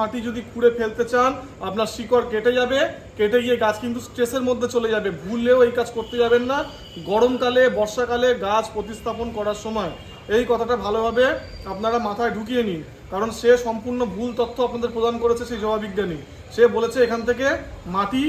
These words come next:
কেটে নিতে হবে, ওটা শীতকালে করা যায়, গরমকাল, বর্ষাকালে কোনোভাবেই করা যায় না। এরপরে হচ্ছে এই যে গাছটা দেখছেন আমরা টবে বসিয়ে দেবো। এই টবে বসিয়েছি, মোটামুটি আর একটু সিন্ডার দিতে হবে। আমি এখানে আর একটু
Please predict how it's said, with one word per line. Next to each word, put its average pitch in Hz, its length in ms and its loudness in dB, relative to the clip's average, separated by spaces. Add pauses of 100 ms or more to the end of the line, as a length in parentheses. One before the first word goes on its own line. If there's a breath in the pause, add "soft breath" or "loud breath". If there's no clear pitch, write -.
(340)
কেটে 240 260 2
নিতে 240 180 4
হবে, 202 180 4
ওটা 208 160 0
শীতকালে 285 460 2
করা 226 200 2
যায়, 180 180 0
গরমকাল, 226 420 0
বর্ষাকালে 240 420 0
কোনোভাবেই 254 420 0
করা 202 200 -2
যায় 156 200 -4
না। 135 60 -12 (600)
এরপরে 247 300 4 (100)
হচ্ছে 247 260 0 (460)
এই 226 120 2
যে 247 120 2
গাছটা 240 280 0
দেখছেন 285 280 -4 (520)
আমরা 226 180 2 (1600)
টবে 202 300 0
বসিয়ে 226 280 2
দেবো। 147 140 -2 (600)
এই 208 100 4
টবে 247 220 6
বসিয়েছি, 269 360 2 (520)
মোটামুটি 247 420 2 (100)
আর 233 140 6
একটু - 320 -6 (100)
সিন্ডার 254 380 4
দিতে 247 220 -2
হবে। 247 160 2 (2000)
আমি 185 140 -2
এখানে 220 180 2
আর 220 140 8
একটু 240 100 -6